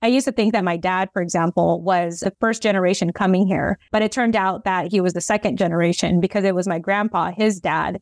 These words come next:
that came to California in the early nineteen hundreds for, you know, for agricultural economic opportunities there. And so, um, it's just very interesting to, like,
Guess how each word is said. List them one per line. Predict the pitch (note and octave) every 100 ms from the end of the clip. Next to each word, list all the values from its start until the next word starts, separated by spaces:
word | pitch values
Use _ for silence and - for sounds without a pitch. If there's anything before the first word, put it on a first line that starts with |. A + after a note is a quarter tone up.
| -
that | E3+ G3 -
came | A3+ G#3 G#3+
to | - F3+ E3+ E3+ F3
California | - F#3+ F3 F#3+ F3+
in | F3
the | E3+
early | F3 F3
nineteen | E3+ E3+ - E3+ E3+
hundreds | F3 F3 E3+ D#3+ F3+ - -
for, | G3 F3
you | F#3
know, | G3 E3+
for | - E3
agricultural | F#3+ F#3 - F3 - F3 E3 -
economic | F#3 F#3 F3 E3+
opportunities | F3 - E3 F3 E3+ E3 E3
there. | G3+ F3 E3+ _ _ -
And | G3+ A3
so, | A3+ G3 F#3+ -
um, | F#3 F3 F3 -
it's | G#3+
just | D4+
very | D4+ C4+
interesting | A3 A#3 - G3+
to, | F#3+ G#3
like, | F#3 F3+ F3